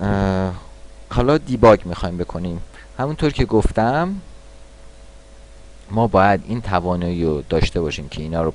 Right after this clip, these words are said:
پاک بتونیم بکنیم و از ابتدا، اه، چیکار بکنیم؟ بتونیم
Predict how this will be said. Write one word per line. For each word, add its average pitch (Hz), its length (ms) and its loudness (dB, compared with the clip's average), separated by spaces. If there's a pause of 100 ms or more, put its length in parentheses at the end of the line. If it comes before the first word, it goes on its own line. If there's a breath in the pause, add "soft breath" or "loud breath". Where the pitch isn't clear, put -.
پاک - 320 0
بتونیم 131 380 -6
بکنیم 120 520 -6 (400 loud breath)
و 95 40 0
از 85 340 -2 (120)
ابتدا، 101 800 4 (520 loud breath)
اه، 85 320 0
چیکار 107 360 0
بکنیم؟ 117 600 -2 (1500)
بتونیم 101 500 -2